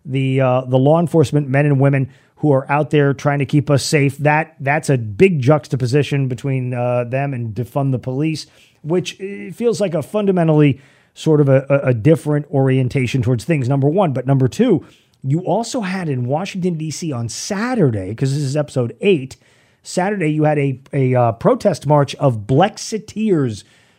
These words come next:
not Brexiteers, Blexiteers, which are the, uh, black activists who want to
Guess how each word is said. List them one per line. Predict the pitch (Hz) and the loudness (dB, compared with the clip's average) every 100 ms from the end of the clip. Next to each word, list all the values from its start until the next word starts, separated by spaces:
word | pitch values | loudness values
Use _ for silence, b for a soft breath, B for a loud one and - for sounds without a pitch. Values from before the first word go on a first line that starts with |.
| b | b
not | 135 190 175 | -8 -6 0
Brexiteers, | 214 262 - 139 147 139 131 117 - | 0 0 -2 0 2 4 4 0 -8
Blexiteers, | 113 131 156 220 - - 156 - 131 120 107 95 | -2 0 2 0 -4 -6 -6 -4 -4 -4 -4 -4
which | 123 | 0
are | 143 135 | 2 2
the, | 123 143 135 b b b | 0 -2 -4 b b b
uh, | - | -4
black | 127 120 156 208 | -2 2 2 0
activists | 214 156 151 143 127 135 - | -2 -2 0 -2 -2 -6 -4
who | 147 | -2
want | 131 127 151 170 | -2 0 -2 -2
to | - 147 135 123 | -4 0 2 0